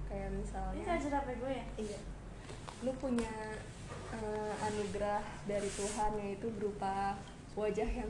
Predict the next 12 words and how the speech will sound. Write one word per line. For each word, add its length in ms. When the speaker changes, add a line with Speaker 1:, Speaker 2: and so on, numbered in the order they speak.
Speaker 1:
good 160
looking. 480
Dan 240
karena 240
lu 160
punya 240
wajah 400
yang 480
tampan 400
dan 160
rupawan 800
atau 240